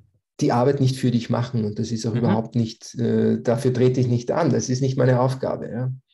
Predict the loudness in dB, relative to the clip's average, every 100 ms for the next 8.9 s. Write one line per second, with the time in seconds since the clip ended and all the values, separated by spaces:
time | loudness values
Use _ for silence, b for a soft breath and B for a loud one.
0 | B B B B B B B -20 -20 _
1 | -10 0 2 4 4 4 4 4 4 4
2 | 4 2 2 0 -2 0 2 0 -2 -2
3 | -2 -2 -4 -4 -2 -2 0 2 2 2
4 | -2 -6 _ -8 -4 -4 -2 -2 -2 -4
5 | -4 -4 -2 0 2 0 -2 -4 -4 -2
6 | -4 -4 -2 0 -2 -2 -2 0 2 0
7 | 0 -2 -2 -2 0 -2 -6 _ -2 0
8 | 2 2 2 2 0 -2 -6 -8 -12